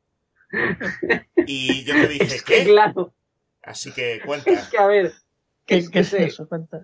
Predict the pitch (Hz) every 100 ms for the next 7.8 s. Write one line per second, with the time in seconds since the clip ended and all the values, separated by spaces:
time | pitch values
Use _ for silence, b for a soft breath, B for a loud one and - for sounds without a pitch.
0 | 175 135 185 - 127 165 180 208 180 208
1 | 202 196 190 190 196 190 196 202 202 208
2 | - 151 160 147 143 147 143 139 139 139
3 | 143 131 175 196 202 196 196 185 180 190
4 | 202 170 - 131 131 123 131 123 190 180
5 | 180 151 131 131 123 123 139 185 - 202
6 | 180 185 180 175 170 165 156 190 131 127
7 | 165 302 - 170 196 185 175 -